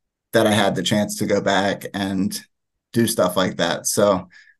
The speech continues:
um, yeah, that was, those are probably the three, like, days that stick out. The, the rest of the days are,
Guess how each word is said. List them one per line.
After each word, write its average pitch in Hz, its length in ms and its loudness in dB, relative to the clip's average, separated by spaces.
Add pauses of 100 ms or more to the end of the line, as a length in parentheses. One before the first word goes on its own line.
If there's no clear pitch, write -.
(160)
um, 104 200 0
yeah, 113 120 4
that 117 100 6
was, 113 200 4
those 120 160 4
are 127 60 2
probably 110 280 4
the 104 120 2
three, 107 400 0
like, 98 260 -2 (140)
days 107 280 2
that 92 120 -2
stick 101 240 0
out. 101 320 0 (240)
The, 92 100 -4
the 139 240 0
rest 143 260 6
of 131 60 0
the 117 60 4
days 107 340 4
are, 104 280 2